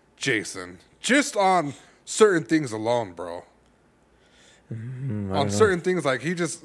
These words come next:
Speaker 1: like, good at hiding, and he just, like, goes straight for it. This fool, st-, uh, he'll stab you, like, seven times before you even get into, like, range to lift up the machete. But that's neither here or there. <laughs> So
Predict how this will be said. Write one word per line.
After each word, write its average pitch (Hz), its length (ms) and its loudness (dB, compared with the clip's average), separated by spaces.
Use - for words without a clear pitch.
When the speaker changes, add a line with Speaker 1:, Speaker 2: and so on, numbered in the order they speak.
Speaker 1:
like, 123 200 -4
good 156 140 2
at 131 100 0
hiding, 135 520 0
and 123 60 -6
he 139 100 -4
just, 139 220 -6
like, 107 160 -4
goes 123 200 -4
straight 120 220 -6
for 98 280 -4
it. - 60 -12
This 180 160 -2
fool, 220 180 4
st-, - 260 -6
uh, 156 80 2
he'll 202 220 2
stab 175 360 2
you, 156 40 -2
like, 127 160 -2
seven 107 300 -4
times 107 240 -2
before 107 280 -4
you 107 180 -4
even 98 200 -8
get 98 220 -12
into, 110 300 -12
like, 90 320 -12
range 107 440 -6
to - 120 -16
lift 117 200 -6
up 107 120 -6
the 95 60 -14
machete. 95 420 -10
But 101 240 -2
that's 131 200 2
neither 180 160 4
here 185 200 4
or 175 40 0
there. 127 320 -2
<laughs> 269 440 -2
So 196 320 6